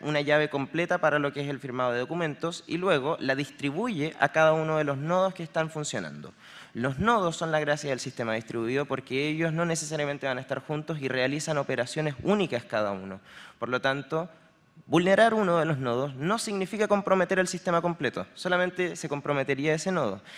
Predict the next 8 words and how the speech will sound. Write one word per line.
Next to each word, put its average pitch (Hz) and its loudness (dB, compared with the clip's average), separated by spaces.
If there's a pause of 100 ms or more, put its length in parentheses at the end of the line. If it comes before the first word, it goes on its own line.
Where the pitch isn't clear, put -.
(260)
Y 120 -6
gracias 170 0
a 123 -2
que 113 -4
estamos 151 0
utilizando 135 -2
criptografía 127 -2
umbral, 151 2